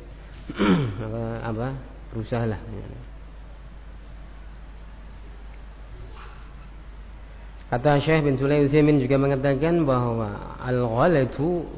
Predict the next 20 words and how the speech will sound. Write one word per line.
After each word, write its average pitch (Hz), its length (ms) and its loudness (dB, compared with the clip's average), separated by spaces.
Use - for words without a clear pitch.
fi 135 160 0
umurid 143 480 4
din 170 400 0
wal 120 320 4
ghalatu 143 560 2
fil 131 160 0
ilmi 135 560 2
syar'i 147 480 0
laisa 139 480 4
kal 123 400 -2
ghalati 143 560 0
fi 127 160 -4
umuril 139 560 2
ukhra. 127 400 -4
Jadi 143 160 6
kesalahan 180 480 6
dalam 147 240 6
perkara-perkara 135 880 2
agama, 123 480 0
ya, - 160 -10